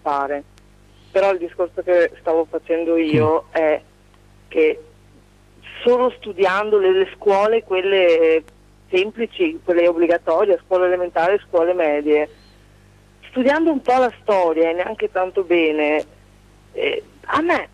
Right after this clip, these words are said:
Speaker 1: personalmente tante domande sono venute in mente e ripeto, sono ignorante su tante cose.
Speaker 2: Ma tu avevi la volontà di studiare.
Speaker 1: E
Speaker 2: Eh?
Speaker 1: non riesco a capire, però a me, mm, il dubbio, perché io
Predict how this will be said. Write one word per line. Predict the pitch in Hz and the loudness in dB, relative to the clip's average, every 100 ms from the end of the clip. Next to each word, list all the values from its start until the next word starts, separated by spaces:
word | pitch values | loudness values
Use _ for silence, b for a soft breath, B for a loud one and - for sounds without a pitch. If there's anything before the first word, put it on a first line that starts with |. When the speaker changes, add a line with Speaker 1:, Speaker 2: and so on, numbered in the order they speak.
| _ | _
Speaker 1:
personalmente | 254 - 269 285 262 185 175 | -4 -2 0 0 0 -2 -2
tante | 185 196 240 | -2 0 0
domande | 247 214 170 165 165 | 0 0 -2 -4 -6
sono | 185 180 | -4 -2
venute | 165 185 - | -2 -2 -2
in | 233 | -2
mente | 180 170 156 151 151 160 | 0 0 -2 -2 -2 0
e | 214 | 0
ripeto, | 226 214 180 165 | 0 0 -2 -4
sono | - 214 | -8 -4
ignorante | 202 175 170 196 196 175 | -2 0 0 -2 -6 -10
su | 160 | -8
tante | 165 190 - 226 | -6 -4 -4 -4
cose. | 190 170 156 156 | -2 -2 -2 -2
Speaker 2:
Ma | 139 | -2
tu | 151 | 0
avevi | 170 170 | 0 0
la | 143 | 0
volontà | 131 127 127 147 160 | 0 0 0 0 0
di | 147 | -2
studiare. | - 123 117 113 101 92 - | -4 -2 0 0 -2 -6 -4
Speaker 1:
E | 262 | -2
Speaker 2:
Eh? | |
Speaker 1:
non | 294 294 | 2 2
riesco | 277 320 311 339 | 2 0 0 0
a | |
capire, | 320 294 285 320 370 370 - | 0 -4 -2 0 2 0 -2
però | - 285 254 | -2 0 0
a | 226 | -2
me, | 247 240 208 | -2 -2 -2
mm, | 208 208 208 208 196 226 - - 277 | -6 -8 -8 -8 -10 -12 -10 -6 -2
il | 262 240 | 0 0
dubbio, | 208 311 226 196 190 185 | 2 2 2 2 2 2
perché | 220 226 - 240 196 - _ | 0 0 0 0 0 -4 _
io | 240 247 226 185 165 | -6 0 2 2 0